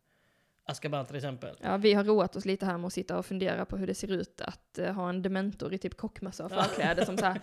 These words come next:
Speaker 1: <laughs>
Speaker 2: lagar och serverar mat till fångarna.
Speaker 1: Ja.
Speaker 2: Eh, men å andra sidan, det kan ju inte ha varit någon annan levande människa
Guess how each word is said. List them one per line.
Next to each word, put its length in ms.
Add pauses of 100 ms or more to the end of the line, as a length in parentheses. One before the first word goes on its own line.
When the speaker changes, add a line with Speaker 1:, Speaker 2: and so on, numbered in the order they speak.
Speaker 1:
<laughs> 100
Speaker 2:
lagar 440
och 140
serverar 460
mat 340
till 180
fångarna. 440 (100)
Speaker 1:
Ja. 280 (220)
Speaker 2:
Eh, 400 (120)
men 360
å 40
andra 200
sidan, 240
det 60
kan 180
ju 60
inte 120
ha 40
varit 260
någon 180
annan 300 (280)
levande 420
människa 400